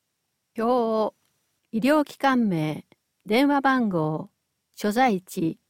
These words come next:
診療科目、休診曜日、午後休診など、一日休診の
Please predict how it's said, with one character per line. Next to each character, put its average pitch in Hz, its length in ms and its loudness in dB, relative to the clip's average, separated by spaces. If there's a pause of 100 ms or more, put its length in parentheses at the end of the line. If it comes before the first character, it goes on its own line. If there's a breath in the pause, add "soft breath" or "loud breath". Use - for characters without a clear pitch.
(320)
診 285 280 2
療 285 260 2
科 262 160 -2
目、 196 500 -4 (400)
休 277 220 0
診 285 340 2
曜 262 260 2
日、 160 280 -4 (440)
午 240 120 2
後 190 160 2
休 226 240 -2
診 220 340 -2
な 202 160 -2
ど、 156 260 -2 (380)
一 202 220 -6
日 247 240 0
休 208 240 -2
診 180 460 -4 (340)
の 233 180 -2